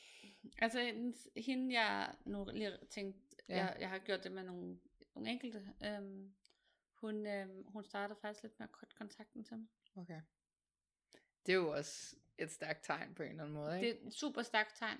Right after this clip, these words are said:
Speaker 1: og det
Speaker 2: Ja.
Speaker 1: har jeg også sagt til hende, så siger jeg, "Prøv at høre her, skat. Det, øhm"
Speaker 2: Det er okay, jeg kan godt forstå, det er svært,
Speaker 1: Ja.
Speaker 2: men jeg prøver virkelig bare at hjælpe dig.
Speaker 1: Præcis.
Speaker 2: Ja.
Speaker 1: Øhm, en anden veninde, hun, øh, hun bor i Jylland. Hun, øh, hende sendte jeg simpelthen nummeret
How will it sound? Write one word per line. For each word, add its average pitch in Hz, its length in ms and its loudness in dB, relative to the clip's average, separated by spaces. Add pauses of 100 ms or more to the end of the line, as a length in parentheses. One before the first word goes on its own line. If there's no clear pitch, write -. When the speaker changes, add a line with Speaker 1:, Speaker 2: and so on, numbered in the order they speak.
Speaker 1:
og 202 80 0
det 226 60 6
Speaker 2:
Ja. 160 40 4
Speaker 1:
har 160 60 6
jeg - 80 8
også - 60 -6
sagt 285 200 -4
til 262 100 -2
hende, 247 140 -4
så 240 160 -4
siger 226 180 -10
jeg, - 80 -14
"Prøv 262 100 -2
at 254 60 -2
høre 233 220 0
her, 233 140 -4
skat. 240 360 -12 (680)
Det, 226 420 6
øhm" 196 460 -6 (600)
Speaker 2:
Det - 80 4
er - 60 4
okay, 196 220 6
jeg 208 80 10
kan 208 100 6
godt 175 140 4
forstå, 180 220 0
det 180 60 2
er 175 40 2
svært, 180 460 2
Speaker 1:
Ja. 233 220 2
Speaker 2:
men 156 180 -2
jeg 151 120 -2
prøver 208 200 6
virkelig 185 300 6
bare 170 120 4
at 165 60 2
hjælpe 175 200 6 (200)
dig. 196 240 4
Speaker 1:
Præcis. - 580 -4
Speaker 2:
Ja. 220 440 -2
Speaker 1:
Øhm, 208 100 -6
en 214 200 -2
anden 226 220 0
veninde, 226 440 -2
hun, 226 280 -4
øh, 208 480 -4 (600)
hun 220 100 -2
bor 208 120 0
i 190 80 0
Jylland. 202 280 -2 (1120)
Hun, 214 220 0
øh, 202 300 0 (400)
hende 214 400 2
sendte 208 140 -2
jeg 208 60 -6
simpelthen 202 220 -2
nummeret 104 340 -2